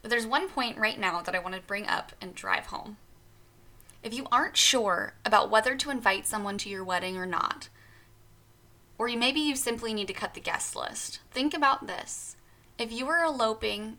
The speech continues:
or getting married without the pomp and circumstance of a big wedding celebration, and this one person you can't decide about is the only person there to witness, would you be comfortable with them witnessing this intimate moment?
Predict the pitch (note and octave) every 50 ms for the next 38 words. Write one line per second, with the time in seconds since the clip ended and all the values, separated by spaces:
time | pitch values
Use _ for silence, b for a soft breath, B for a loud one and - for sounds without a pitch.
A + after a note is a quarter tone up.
0 | - - A3 A3 A3 B3 C4 D4 D4+ C4 A3+ G#3+ G#3 G#3 G#3 G#3 G#3 G#3 G#3 G#3
1 | - - G3 G3 - - - - G3 G3 G3+ - G#3+ G3 - - F#3+ F3 - G3
2 | F#3 F#3+ - - F3+ F3 F3+ F3 - F3 F3+ F3 - F3 E3+ - - F3 E3+ F3
3 | F3 F3 F3 - - - - - - - - - - - - - - G3+ B B
4 | B B B B B - G3+ G#3 G3+ F#3+ C4 D#4+ - - A#3+ A3+ B3 C4+ C#4+ D4
5 | - A#3+ B3 A3+ A3 - - F#3 - - - - - G#3 A3 A3+ - B3+ B3+ C4
6 | - - - - C4+ C4+ C#4 B3+ G#3+ F#3 F3+ F3 E3+ F3+ F3+ F#3+ F#3+ - - -
7 | G#3 A3+ B3+ C#4+ D#4 E4+ E4+ - C#4+ C4 B3+ - - A3 G#3+ G3+ G3 F#3+ F#3 F#3
8 | F3+ F#3+ F#3+ - - - - - - - - - - B B B B B B -
9 | G3+ G3 G#3+ B3 D4 D#4+ F4+ F#4+ - - D4+ D#4+ D#4 C#4+ - G#3 F#3+ F#3 F3+ F3+
10 | F#3+ - - G3 G3 G3 G#3 A3+ - - C#4+ C#4 - C#4 C4+ C4+ B3 A3 - -
11 | - G#3 G3+ G3+ G#3 F#3+ F#3+ - - F3+ F3 E3+ - - - -